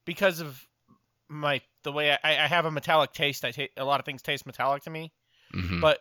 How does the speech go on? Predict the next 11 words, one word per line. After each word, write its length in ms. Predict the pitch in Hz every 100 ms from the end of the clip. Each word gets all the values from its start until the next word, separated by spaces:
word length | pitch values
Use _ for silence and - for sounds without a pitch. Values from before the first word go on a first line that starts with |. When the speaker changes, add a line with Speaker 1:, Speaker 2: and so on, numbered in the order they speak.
| -
Speaker 1:
the 80 | 147
quail, 460 | - 202 214 156
s-, 260 | - - 151
it 180 | 185 180 - -
tasted 460 | - 190 - 156 123 110 117
weird 600 | 151 208 180 127 113 107 _ _ _ _ _ _ _ _ -
to 60 | 160
begin 260 | 147 180
with 140 | 160 127
for 200 | 143 123
me. 200 | 110